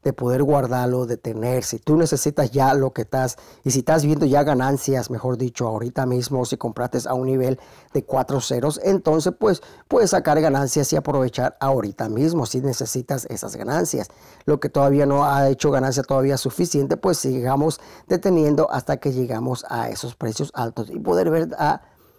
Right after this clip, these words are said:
y poder ver ya esas ganancias. De todos modos, amigos, el precio no anda muy bien, está bien ahí estable,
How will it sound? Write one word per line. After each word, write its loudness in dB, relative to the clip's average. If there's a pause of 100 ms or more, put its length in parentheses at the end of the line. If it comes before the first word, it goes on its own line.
(200)
y -2
poder 2
ver 2
ya 0
esas -2
ganancias. -6
De -6
todos 2
modos, 2
amigos, 4
el 0
precio 2 (220)
no 4
anda 4
muy 4
bien, 4
está 0
bien 2
ahí 4
estable, 0